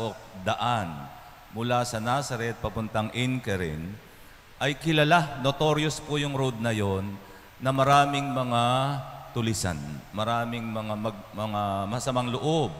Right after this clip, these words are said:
na naghihintay lamang sa mga traveler, sa mga naglalakbay.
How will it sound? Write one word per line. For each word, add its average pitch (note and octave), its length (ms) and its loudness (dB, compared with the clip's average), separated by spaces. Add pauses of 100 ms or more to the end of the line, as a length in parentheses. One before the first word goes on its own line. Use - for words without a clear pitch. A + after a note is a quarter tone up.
(720)
na A2+ 80 -6
naghihintay C3 640 -2
lamang B2+ 480 0
sa A#2 160 -4
mga A#2 260 0 (840)
traveler, A#2+ 560 4
sa A2+ 160 -6
mga A#2+ 240 -2
naglalakbay. G2 800 -2